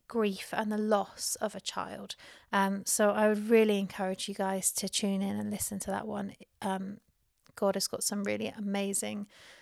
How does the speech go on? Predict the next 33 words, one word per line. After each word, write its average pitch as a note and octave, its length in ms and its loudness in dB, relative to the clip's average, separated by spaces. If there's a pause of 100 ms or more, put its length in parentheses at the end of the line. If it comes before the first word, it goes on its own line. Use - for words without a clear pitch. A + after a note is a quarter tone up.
(260)
words G3+ 480 8
of, G3 260 -2
of G#3 160 2
comfort - 420 -2
and G3+ 120 -6
hope G3+ 340 -2
to G3+ 100 -6
speak G3+ 320 -4
through G3 240 -6
Debbie. F#3+ 400 -6 (960)
Um, G#3 260 6
and A3 140 6
also A#3 340 8
we G#3 160 6
are G3+ 180 4
working G#3 840 2 (140)
really A#3 280 6
hard F#3+ 300 4
on F#3+ 280 4
getting F#3+ 440 0 (320)
some G3+ 260 0
products, - 800 4
um, G#3 540 0 (220)
and G3+ 260 2
some, F#3 560 2 (680)
uh, G3 280 0
for C#4 160 -6
want D#4+ 160 4
of A#3 80 2
a A3+ 40 -2
better G3 200 4
word, F#3 260 6
merchandise, A3 840 6